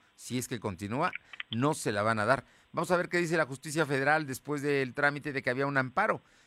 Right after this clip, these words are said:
Podrían acusar de desacato al lo-, juez local que, eh, de Puebla, el, eh, o la, a las autoridades que pidieron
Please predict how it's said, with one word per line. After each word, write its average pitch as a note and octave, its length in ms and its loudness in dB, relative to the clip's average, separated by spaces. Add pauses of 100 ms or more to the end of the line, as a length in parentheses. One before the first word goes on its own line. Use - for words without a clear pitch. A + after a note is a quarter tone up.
(120)
Podrían C3 380 2
acusar C3 420 0
de B2+ 140 -4
desacato A2+ 640 -2 (280)
al A2 240 -2
lo-, G#2 240 -2
juez B2 320 0
local A2 720 0
que, - 100 -4
eh, G#2 460 -2 (420)
de G2+ 280 -8
Puebla, D3 460 0
el, - 200 -8 (440)
eh, A2+ 460 -2
o A2 120 0
la, A2 100 0
a G#2+ 140 -2
las A2 200 -4
autoridades A#2 460 -2
que - 120 -4
pidieron A#2 600 -2